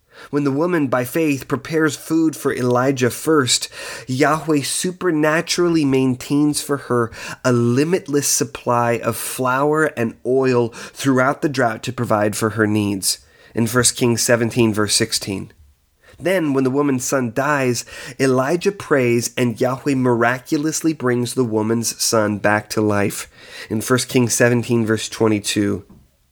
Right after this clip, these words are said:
The larger point of including these stories is to remind us that Yahweh loves and cares for even the humblest people in this world.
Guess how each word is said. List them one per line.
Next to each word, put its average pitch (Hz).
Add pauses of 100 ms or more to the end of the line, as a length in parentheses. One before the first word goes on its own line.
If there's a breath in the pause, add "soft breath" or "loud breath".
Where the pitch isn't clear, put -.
(540 loud breath)
The 147
larger 147
point 156
of 131
including 131
these 123
stories 143 (320 loud breath)
is 135
to 151
remind 143
us 160
that -
Yahweh 131
loves 139 (100)
and 120
cares 117
for -
even 135
the 120
humblest 135
people 110
in 101
this 98
world. 101